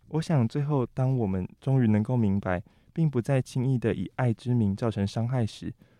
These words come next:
就是真正的了解为何谢凯特会在切手的最后说道：“比较多的时候，爱是失控的那一方，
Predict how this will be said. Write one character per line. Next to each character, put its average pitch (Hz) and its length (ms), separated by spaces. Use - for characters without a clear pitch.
就 175 100
是 165 120
真 151 180
正 151 140
的 123 160
了 107 160
解 107 220
为 123 180
何 110 160
谢 120 180
凯 - 180
特 107 200
会 117 160
在 110 160
切 - 220
手 131 180
的 95 140
最 107 160
后 107 160
说 104 200
道 113 220
：“比 113 100
较 139 140
多 151 180
的 143 100
时 110 220
候， 117 220
爱 143 180
是 117 140
失 123 200
控 127 200
的 98 80
那 98 160
一 101 80
方， 98 320